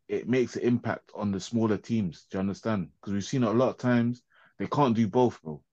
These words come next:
West Ham, they nearly got fucking relegated, but they done the conference team. Do you get? I'm yet to see one of these smaller team, teams do decent, competitive in Europe and do as good or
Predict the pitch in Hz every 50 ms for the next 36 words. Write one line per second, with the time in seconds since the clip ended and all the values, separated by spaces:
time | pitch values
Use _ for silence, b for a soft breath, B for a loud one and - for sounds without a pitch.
0 | _ _ - 131 135 131 - - 156 151 120 92 - 120 127 143 151 143 135 139
1 | 127 - - 143 131 - 127 120 143 147 139 123 113 113 101 92 87 - - 90
2 | 101 92 113 113 107 104 - - - 123 120 - - 82 - _ - 87 78 85
3 | 92 - 135 135 117 82 - _ _ _ _ _ _ _ _ _ _ - 95 123
4 | 156 151 123 151 135 - - 160 143 143 139 127 120 120 117 - 143 139 135 123
5 | 117 - - 143 127 113 110 110 104 - - 139 131 123 117 104 90 - - 123
6 | 120 117 113 107 - _ _ _ _ _ _ _ _ _ _ _ _ - - 143
7 | 151 151 - - 135 127 127 143 - - - - 123 113 104 - 143 127 120 123
8 | - 123 110 117 113 110 113 123 120 107 104 110 - _ _ - _ _ _ _
9 | _ _ _ _ _ _ _ _ - - 104 101 92 87 85 - _ _ _ _
10 | _ _ - 113 113 107 98 - _ _ _ _ _ _ _ _ _ _ - -
11 | 113 117 95 - - - 123 113 107 107 - - - _ _ _ _ - 101 101
12 | 98 -